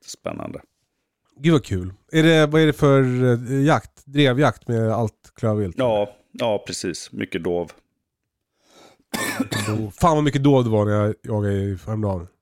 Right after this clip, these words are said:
Speaker 1: Mhm.
Speaker 2: Överallt. Alltså, ö-,
Speaker 1: Ja.
Speaker 2: överallt.
Speaker 1: <laughs>
Speaker 2: Eh, så det var ju kul för Kerstin.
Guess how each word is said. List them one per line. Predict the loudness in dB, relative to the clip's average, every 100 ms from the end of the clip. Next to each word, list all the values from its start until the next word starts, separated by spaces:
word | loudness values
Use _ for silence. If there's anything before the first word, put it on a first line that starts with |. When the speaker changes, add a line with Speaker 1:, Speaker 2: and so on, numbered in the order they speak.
| _ _ _ _ _
Speaker 1:
Mhm. | -4 2
Speaker 2:
Överallt. | 4 4 2 -4 _ _ _ _
Alltså, | -14 -2
ö-, | 2 6 4 2 -6 _
Speaker 1:
Ja. | -2
Speaker 2:
överallt. | 2 4 2 0 -10 -4 0 0 -2 -4 -4 -4 -6 _ _ _ _ _ _ _
Speaker 1:
<laughs> | -8 -8 -10 -12 -12 -14 _ _ _ _ _ _ _ _ _ -4
Speaker 2:
Eh, | -2 0 -2 -2
så | -6 -8 -8 -8 -12 -20 _
det | -10 -8 -6
var | -4
ju | -4
kul | -4 -6 -4 -6
för | -8
Kerstin. | -10 -10 -8 -10 -10 -16 -16